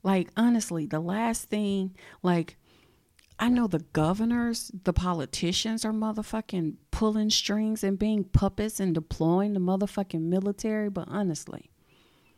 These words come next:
there are more people in that military line that are just praying that you maintain composure. That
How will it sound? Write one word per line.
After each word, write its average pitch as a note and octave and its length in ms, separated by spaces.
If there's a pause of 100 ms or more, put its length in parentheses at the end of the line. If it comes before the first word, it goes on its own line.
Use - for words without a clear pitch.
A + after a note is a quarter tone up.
(340)
there G3+ 240
are F3 140
more E3+ 400
people F#3 560 (100)
in E3+ 200
that D#3 160
military D#3+ 760
line D#3 720 (360)
that D#3+ 140
are D3 140
just C#3 320
praying E3 680 (440)
that D3+ 380
you E3 180
maintain D3 1120 (200)
composure. C#3+ 760 (1700)
That D#3 480